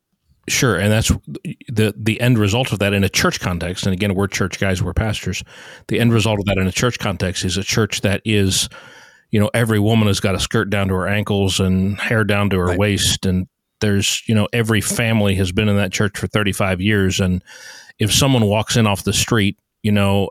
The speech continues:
Speaker 1: and, you know, they happen to have a couple of tats and an earring, everybody just looks at 'em sideways,
Speaker 2: Yeah.
Speaker 1: and they feel that, and they flee and never go back.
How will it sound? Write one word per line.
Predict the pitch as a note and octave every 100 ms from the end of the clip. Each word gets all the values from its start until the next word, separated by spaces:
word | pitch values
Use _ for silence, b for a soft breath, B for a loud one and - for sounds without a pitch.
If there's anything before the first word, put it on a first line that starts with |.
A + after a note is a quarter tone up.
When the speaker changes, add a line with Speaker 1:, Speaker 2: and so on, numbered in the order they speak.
| -
Speaker 1:
and, | G#2 G2+ G2+
you | A#2 G#2+
know, | G#2
they | G#2+
happen | G2+ G#2 - G#2
to |
have | G2 G2+
a | G2
couple | G#2+ G2
of | F#2+
tats | - G2+ G2+ -
and | G2
an | F#2+
earring, | G2+ G2 F#2 F#2 F#2+ b b b b b -
everybody | A#2 B2+ G#2+ G#2 G2
just | F#2 G2+ G#2+
looks | A2 -
at | G2
'em | F2
sideways, | - - - G2 G2+ B2 G2 - F2 F#2+ G2 -
Speaker 2:
Yeah. | G#2+ G#2+
Speaker 1:
and | G2+ G2
they | G2+ G2+ -
feel | - C#3 D3+ A#2+
that, | F#2 F2+ G2+ -
and | G#2 G2
they | F#2+
flee | G2 - C3 D3 G2+ A2
and | G2
never | F#2 F#2+
go | G2+
back. | C3 C3 -